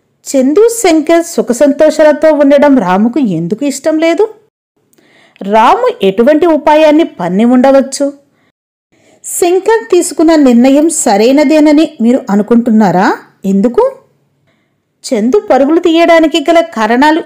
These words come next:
ఏమై ఉండవచ్చు? ఎలాంటి వ్యక్తులు సమాజంలో ఉండాలని భావిస్తున్నావు? నీవు సమాజ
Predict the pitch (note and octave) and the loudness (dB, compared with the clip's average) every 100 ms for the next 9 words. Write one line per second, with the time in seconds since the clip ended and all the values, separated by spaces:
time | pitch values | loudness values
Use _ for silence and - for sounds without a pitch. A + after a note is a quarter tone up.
0 | - F#3+ G#3 C4 C#4 C#4 C#4+ C#4+ G4+ B4 | -4 -4 0 2 2 2 2 -2 -8 -10
1 | _ _ _ _ _ _ _ - G#3 B3+ | _ _ _ _ _ _ _ -4 -2 0
2 | F4 F#4+ F4+ E4 - F4+ - G#3 G3+ A3+ | 0 0 0 -2 0 -2 -2 0 0 2
3 | C#4 C#4+ D4 C#4+ C#4+ D4+ D4+ D4+ G#3 F#3 | 2 2 2 2 2 2 2 0 0 -2
4 | F#3+ B3 - C#4+ D4 D4 F#4 B4+ - C#4+ | -2 -6 -4 -2 0 0 0 -4 -6 -4
5 | F#4+ G#4 - A3+ G#3+ B3 D#4 | 0 -2 -2 -2 0 0 2